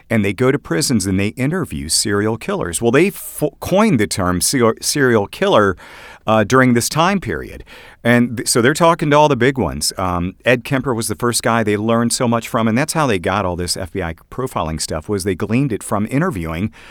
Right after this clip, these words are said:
all these serial killers. And so it's amazing how on point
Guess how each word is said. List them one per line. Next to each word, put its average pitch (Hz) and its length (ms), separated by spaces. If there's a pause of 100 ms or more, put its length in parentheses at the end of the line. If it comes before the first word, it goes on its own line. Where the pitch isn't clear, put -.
(320)
all 104 140
these 110 180
serial 131 380
killers. 180 540 (580)
And 131 300
so 135 380
it's 139 220
amazing 143 720
how 123 600
on 127 240
point 143 500